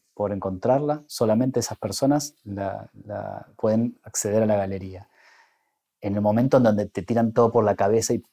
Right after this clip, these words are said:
todo es bombardearte con la solución y no la,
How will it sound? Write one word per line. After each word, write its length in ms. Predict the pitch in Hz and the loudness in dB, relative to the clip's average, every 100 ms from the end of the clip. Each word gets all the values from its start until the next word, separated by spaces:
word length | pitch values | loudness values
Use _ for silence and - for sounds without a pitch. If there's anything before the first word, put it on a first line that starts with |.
| _ | _
todo 320 | 127 123 139 | 4 6 6
es 240 | 156 - - | 4 0 -2
bombardearte 840 | 107 107 107 107 117 120 123 123 | 0 2 2 4 6 4 4 2
con 340 | 113 107 98 95 | 2 0 -2 -8
la 140 | 117 - | -10 -4
solución 880 | 117 107 - - 165 160 175 175 _ _ _ _ _ _ | -2 -2 -2 4 6 6 2 -4 _ _ _ _ _ _
y 100 | 110 | -4
no 480 | 113 131 147 160 - | 2 6 6 4 -2
la, 760 | 117 113 110 104 104 107 101 | -10 -8 -6 -4 -4 -6 -8